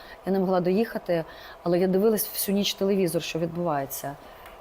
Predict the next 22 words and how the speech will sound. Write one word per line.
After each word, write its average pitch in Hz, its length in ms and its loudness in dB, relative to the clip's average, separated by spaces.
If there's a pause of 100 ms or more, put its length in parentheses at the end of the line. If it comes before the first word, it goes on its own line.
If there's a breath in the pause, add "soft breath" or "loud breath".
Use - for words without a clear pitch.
(200)
Я 196 160 4
не 202 80 4
могла 208 220 4
спати 151 500 0
через 170 260 0
це». 151 340 0 (1000 loud breath)
І 175 100 4
він 175 180 4
каже: 175 520 2 (1900)
«Ну, 220 460 4 (160)
будь 214 100 -4
ласка, 214 340 2
я 190 100 2
вас 190 180 0
не 196 80 0
тримаю, 214 360 2
ви 185 60 0
можете 165 600 0
зараз 165 260 -2
піти - 300 -8
на 175 100 0
Майдан». 151 460 -2